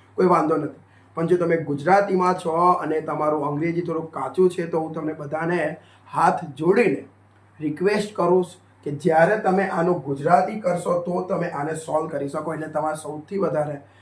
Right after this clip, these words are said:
પ્રેક્ટિસ કરવાનો ખેલ છે. તો જુઓ, "I could not come in the party." હું પાર્ટીમાં જઈ શક્યો ન હતો. એટલે કે હું પાર્ટીમાં જઈ શક્યો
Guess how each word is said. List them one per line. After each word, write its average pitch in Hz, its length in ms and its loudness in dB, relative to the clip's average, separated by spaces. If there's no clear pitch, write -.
પ્રેક્ટિસ 165 520 -2
કરવાનો 151 540 -4
ખેલ 131 180 -8
છે. 139 200 -12
તો 160 80 -10
જુઓ, 151 300 -4
"I 180 60 6
could 214 260 0
not 220 160 6
come 202 140 4
in 196 60 -2
the 196 140 4
party." 180 260 0
હું 214 160 4
પાર્ટીમાં 196 1040 2
જઈ 185 280 4
શક્યો 175 840 0
ન 160 120 -2
હતો. 151 640 0
એટલે 135 120 -10
કે 139 140 -12
હું 190 300 -4
પાર્ટીમાં 170 920 -2
જઈ 165 220 0
શક્યો 170 580 -6